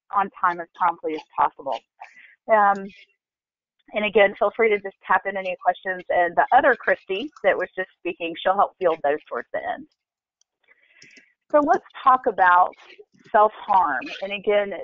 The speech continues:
some of the newer research over the past few years has really started to identify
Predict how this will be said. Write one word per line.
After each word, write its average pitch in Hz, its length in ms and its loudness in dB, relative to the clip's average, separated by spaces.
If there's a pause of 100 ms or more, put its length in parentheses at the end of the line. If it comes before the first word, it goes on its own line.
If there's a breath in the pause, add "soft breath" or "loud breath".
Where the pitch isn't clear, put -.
(300)
some 277 120 -2
of 349 80 -2
the 254 100 4
newer 208 360 4
research 196 520 -2
over 196 140 -4
the 190 100 -4
past 185 340 2
few 208 100 -10
years 185 360 -6
has 208 140 -6
really 233 260 -2
started 214 320 2
to 196 60 0
identify 175 460 0